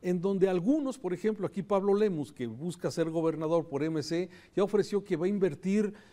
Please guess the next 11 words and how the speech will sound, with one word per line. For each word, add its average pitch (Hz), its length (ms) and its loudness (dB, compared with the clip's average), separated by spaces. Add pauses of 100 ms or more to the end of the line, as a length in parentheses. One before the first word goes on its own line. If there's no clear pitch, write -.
(180)
tres 147 260 -2
mil 196 200 2
millones 196 500 0
de 165 80 -4
pesos 175 340 -6
para 156 280 -2
cambiar 170 540 0 (580)
algo 254 420 4
de 214 140 2
la 156 160 2
red, 196 320 2